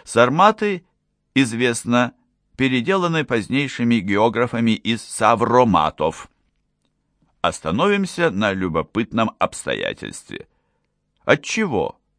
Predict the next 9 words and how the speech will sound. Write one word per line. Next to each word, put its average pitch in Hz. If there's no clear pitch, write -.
По 135
каким 185
причинам 170
вся 117
русская 90
страна 90
получила 95
наименование 87
Сарматии 90